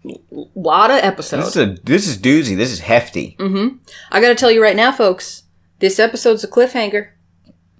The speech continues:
Speaker 1: It doesn't say it's a two-parter, but it's basically a two-parter.
Speaker 2: Pretty much, so hold on tight.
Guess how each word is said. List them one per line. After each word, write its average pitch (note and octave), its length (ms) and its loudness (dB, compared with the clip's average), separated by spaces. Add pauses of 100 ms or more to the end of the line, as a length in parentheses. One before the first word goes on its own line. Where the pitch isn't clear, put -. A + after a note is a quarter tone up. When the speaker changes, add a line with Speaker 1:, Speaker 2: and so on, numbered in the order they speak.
(320)
Speaker 1:
It G3+ 100 0
doesn't A3 200 4
say A3 160 4
it's A3 100 2
a G#3+ 40 -6
two-parter, A3 480 0
but E3+ 120 0
it's F#3 120 -6
basically F#3 420 -2
a - 20 -4
two-parter. F3+ 520 -4
Speaker 2:
Pretty A2+ 180 -4
much, C#3 240 -2
so F#2+ 240 2
hold G#2+ 220 4
on G#2+ 180 2
tight. A#2 480 2